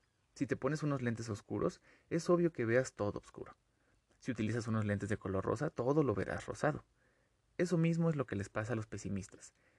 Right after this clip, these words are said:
que ellos tienden a enfocarse en los problemas y no en las soluciones. Donde otros vislumbran oportunidades, ellos no ven más que complicaciones. Ellos perciben con mayor claridad sus debilidades que sus fortalezas,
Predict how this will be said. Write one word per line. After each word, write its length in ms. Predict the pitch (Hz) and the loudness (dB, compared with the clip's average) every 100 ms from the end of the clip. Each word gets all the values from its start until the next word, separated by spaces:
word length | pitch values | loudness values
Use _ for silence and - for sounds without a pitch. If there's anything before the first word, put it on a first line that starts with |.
| _ | _
que 180 | 135 | 0
ellos 240 | 135 143 - | 2 2 0
tienden 320 | 113 110 113 | -2 0 0
a 40 | |
enfocarse 540 | 107 131 - 107 110 120 | 2 0 0 -2 -2 -4
en 100 | 120 | -4
los 100 | 117 | -4
problemas 480 | - 135 120 113 - | -2 -2 0 -2 -4
y 100 | 160 | -4
no 140 | 135 | -2
en 80 | 98 | 0
las 100 | 101 | 0
soluciones. 560 | 113 135 - 190 110 - _ _ _ _ - | 0 0 2 2 0 -10 _ _ _ _ -4
Donde 200 | 160 165 | 2 4
otros 280 | 175 190 165 | 4 2 0
vislumbran 540 | 131 117 113 107 104 | 0 2 2 2 2
oportunidades, 800 | 98 98 - 101 98 87 165 - | 0 -2 -4 -4 0 0 -2 -4
ellos 380 | 147 160 170 165 | 0 2 2 0
no 220 | 123 131 | -2 0
ven 220 | 120 120 | 0 0
más 300 | 107 98 143 | 0 0 0
que 100 | - | -4
complicaciones. 840 | - 123 110 107 - - - - - _ _ - | -12 -10 -8 -8 -8 -10 -12 -16 -20 _ _ -6
Ellos 260 | 110 101 | -2 -2
perciben 500 | - 101 - 107 123 | -2 -4 -4 -4 -2
con 160 | 143 113 | -2 -2
mayor 280 | 101 95 98 | 0 0 -2
claridad 420 | 101 90 78 - | -4 -2 0 0
sus 220 | - - 117 | -2 -10 -4
debilidades 640 | 101 - - 135 143 - | -4 -4 0 0 0 -4
que 160 | - | -8
sus 140 | 113 101 | -12 -10
fortalezas, 680 | - 90 104 98 - - | -10 -6 -4 -2 -6 -12